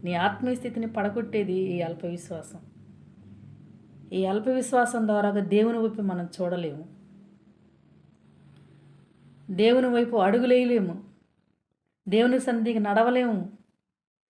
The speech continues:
ఏది చూసినా భయం వచ్చేస్తది. ఎలాంటి జరిగినా కానీ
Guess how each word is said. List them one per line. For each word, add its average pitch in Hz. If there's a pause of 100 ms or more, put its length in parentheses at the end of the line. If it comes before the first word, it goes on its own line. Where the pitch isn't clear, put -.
(580)
ఏది 226
చూసినా 262
భయం 226
వచ్చేస్తది. 233 (300)
ఎలాంటి 226
జరిగినా 240
కానీ 240